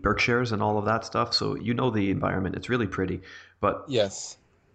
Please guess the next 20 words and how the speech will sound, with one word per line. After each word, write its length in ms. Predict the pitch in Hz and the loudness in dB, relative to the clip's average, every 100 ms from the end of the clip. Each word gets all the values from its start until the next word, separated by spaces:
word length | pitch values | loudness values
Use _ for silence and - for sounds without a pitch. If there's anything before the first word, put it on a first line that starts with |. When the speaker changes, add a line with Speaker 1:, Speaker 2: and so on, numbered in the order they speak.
| - - - | -20 -20 -4
Speaker 1:
uh, 540 | 127 107 104 98 92 - | 0 2 2 0 -4 -6
I 80 | 107 | -4
like 280 | 104 120 - | 0 0 0
the 80 | 107 | -2
motor 240 | 101 104 | -2 -2
court. 340 | 101 92 90 - | -4 -4 -4 -2
I 60 | 98 | -2
like, 300 | 95 104 - | 0 0 0
or 240 | 104 98 - | 0 0 -2
I 40 | |
like 180 | 101 104 | -2 -2
the, 80 | 104 90 | -2 -2
the 140 | 98 | 0
motel, 460 | 98 95 92 92 90 | 0 0 0 0 -2
the, 160 | 95 - | -4 -4
the 220 | 95 - | -6 -2
interior 600 | 101 104 - 107 101 101 | 0 0 0 2 4 4
settings, 420 | 95 92 98 101 | 4 2 2 2
the 60 | 98 | -2
kitchen, 540 | - 104 - 104 101 | -4 -2 0 0 0